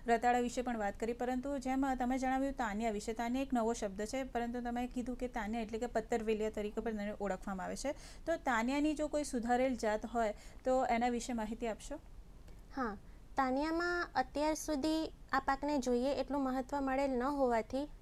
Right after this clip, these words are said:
Speaker 2: આ પાકમાં અત્યાર સુધી નવી કોઈ જાત વિકસાવી શકાયેલ નથી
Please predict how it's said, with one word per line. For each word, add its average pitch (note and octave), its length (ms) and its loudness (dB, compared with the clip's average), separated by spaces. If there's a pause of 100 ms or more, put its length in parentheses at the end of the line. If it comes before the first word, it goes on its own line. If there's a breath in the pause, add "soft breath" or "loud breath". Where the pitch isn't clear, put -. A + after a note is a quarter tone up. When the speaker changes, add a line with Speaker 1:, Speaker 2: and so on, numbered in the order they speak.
Speaker 2:
આ C4+ 100 4
પાકમાં C#4 500 0
અત્યાર C4 240 0
સુધી C4+ 420 -2
નવી B3+ 340 2
કોઈ D4 240 2
જાત B3+ 300 2
વિકસાવી C4 400 0
શકાયેલ C4 460 -2
નથી C4 400 0